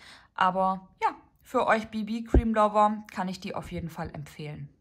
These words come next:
Dann geht's weiter mit Essence. Da habe ich einmal die Fresh and Fit Foundation. Das ist die reformulatede in der Farbe null fünf Fresh Porzellan. Ja,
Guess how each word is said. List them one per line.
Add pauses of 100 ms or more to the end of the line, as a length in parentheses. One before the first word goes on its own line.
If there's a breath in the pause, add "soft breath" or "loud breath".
(500)
Dann
geht's
weiter
mit
Essence.
Da
habe
ich
einmal
die
Fresh
and
Fit
Foundation.
Das
ist
die
reformulatede (680 loud breath)
in
der
Farbe
null
fünf
Fresh
Porzellan. (400 loud breath)
Ja,